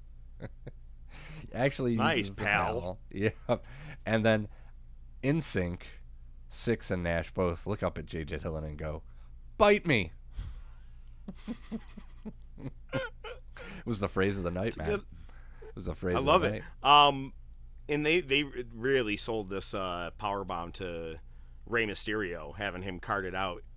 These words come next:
Speaker 1: Yeah.
Speaker 2: basically to an ambulance. It was cool.
Speaker 1: Yep, absolutely. Uh, we get a quick, uh, Hogan promo. He's on the set for his new movie.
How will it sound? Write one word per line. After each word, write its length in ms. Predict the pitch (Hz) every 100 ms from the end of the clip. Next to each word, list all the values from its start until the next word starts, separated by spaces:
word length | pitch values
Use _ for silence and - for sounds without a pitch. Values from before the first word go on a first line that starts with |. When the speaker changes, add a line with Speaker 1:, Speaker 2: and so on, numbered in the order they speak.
| - -
Speaker 1:
Yeah. 220 | 95 78 -
Speaker 2:
basically 320 | 104 - 95
to 100 | 101
an 80 | 87
ambulance. 580 | 90 87 78 69 -
It 60 | -
was 120 | 95
cool. 260 | 123 98 82 - - - - - - - - - -
Speaker 1:
Yep, 180 | 98 - -
absolutely. 500 | 85 - 95 104 92 - - - - - -
Uh, 540 | 123 123 117 113 110 110
we 120 | 117
get 160 | 123
a 20 | 110
quick, 240 | 120 107
uh, 200 | 101 98
Hogan 400 | 85 104 98 90
promo. 440 | - 95 92 92 90
He's 140 | 87
on 100 | 87
the 40 | 85
set 240 | - 80
for 140 | -
his 120 | 82 80
new 160 | 80
movie. 460 | 76 78 78 78